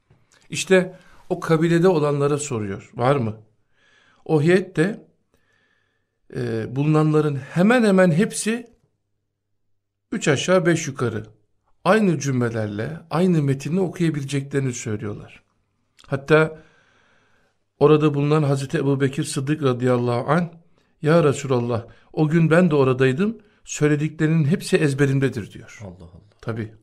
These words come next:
Speaker 1: Hazreti Ebu Bekir Sıddık da orada. Ve bunun üzerine de baştan sona okuyor Resulullah Efendimiz'e. Heyetten evvel Hazreti Ebu Bekir Sıddık okuyor. Şimdi düşünün tabii, şimdi biz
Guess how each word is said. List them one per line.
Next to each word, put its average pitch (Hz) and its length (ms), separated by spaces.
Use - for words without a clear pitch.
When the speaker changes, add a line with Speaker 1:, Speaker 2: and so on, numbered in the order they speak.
Speaker 1:
Hazreti 110 320
Ebu 120 180
Bekir 123 200
Sıddık 135 460
da 117 60
orada. 110 260
Ve 180 180
bunun 170 180
üzerine 160 360
de 180 200
baştan 143 340
sona 202 240
okuyor 143 540
Resulullah 110 400
Efendimiz'e. - 640
Heyetten 123 520
evvel 165 360
Hazreti 143 340
Ebu 139 180
Bekir 139 200
Sıddık 135 420
okuyor. 101 400
Şimdi 202 260
düşünün 151 460
tabii, 139 360
şimdi 208 320
biz 160 160